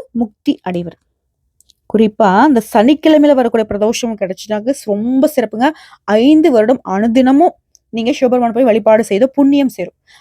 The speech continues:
ஆனா மற்ற நாட்கள்ல வரக்கூடிய பிரதோஷத்துல நீங்க உபவாசம் இருந்து சிவபெருமான வழிபாடு செய்றீங்க, நந்தி தேவரை வழிபாடு செய்றீங்க அப்படின்னா அனுதினமும் ஒரு வருட காலத்துக்கு தினம் தினம் நீங்க போய் சிவபெருமான வழிபாடு செய்த புண்ணியம் உங்களை வந்து சேரும். So,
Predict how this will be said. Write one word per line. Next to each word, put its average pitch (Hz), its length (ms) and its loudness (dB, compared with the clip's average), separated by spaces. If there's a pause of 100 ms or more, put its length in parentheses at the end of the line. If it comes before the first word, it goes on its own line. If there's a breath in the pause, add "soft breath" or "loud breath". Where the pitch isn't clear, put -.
(120 soft breath)
ஆனா 220 200 2 (100)
மற்ற 220 360 0
நாட்கள்ல 277 340 2
வரக்கூடிய 190 580 0 (680)
பிரதோஷத்துல 220 520 0 (440)
நீங்க 214 220 -4
உபவாசம் 226 500 0
இருந்து 190 280 -2 (160)
சிவபெருமான 226 460 -2
வழிபாடு 190 360 0
செய்றீங்க, 190 280 -4
நந்தி 208 180 -4
தேவரை 220 220 2
வழிபாடு 202 320 0
செய்றீங்க 196 300 -2
அப்படின்னா 180 320 -6 (520 soft breath)
அனுதினமும் 226 680 0
ஒரு 226 200 4
வருட 254 200 2
காலத்துக்கு 196 460 -4 (320 soft breath)
தினம் 254 340 0
தினம் 320 160 2
நீங்க 269 140 -2
போய் 262 140 -4
சிவபெருமான 220 340 0
வழிபாடு 208 380 2 (100)
செய்த 208 240 0 (360 soft breath)
புண்ணியம் 254 340 4
உங்களை 175 180 -2
வந்து 220 180 -6
சேரும். - 280 -12
So, - 140 -6